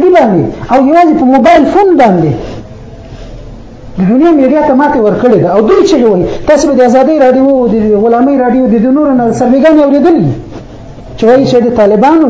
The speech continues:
میډیا، د غرب میډیا ته په افغانستان کې او په نړۍ کې ماتې ورکړې. دا دې څه شي ماتې ورکړه؟ خو نیمه ګوډه او ماته سی ډي دې جوړه کړه.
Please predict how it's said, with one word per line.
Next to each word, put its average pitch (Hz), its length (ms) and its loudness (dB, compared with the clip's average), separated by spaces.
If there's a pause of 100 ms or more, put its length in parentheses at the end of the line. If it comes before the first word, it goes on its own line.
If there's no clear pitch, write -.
میډیا، 220 240 0 (120)
د - 20 0 (100)
غرب 254 260 2
میډیا 226 320 0
ته 269 120 -2
په 208 100 0
افغانستان 190 460 -2
کې 277 60 -2
او 226 120 -2
په 190 100 -2
نړۍ 247 280 2
کې 320 100 -2 (840)
ماتې 220 300 0
ورکړې. 131 360 -4 (400)
دا 294 80 2
دې 320 200 0
څه 381 120 0
شي 240 140 0
ماتې 170 240 -2
ورکړه؟ 143 260 -4 (340)
خو 214 80 -2 (160)
نیمه 269 240 0
ګوډه 277 140 0
او 254 140 2
ماته 254 180 -2
سی 208 140 -2
ډي 220 160 0
دې 190 120 0
جوړه 151 260 -2
کړه. 143 120 -6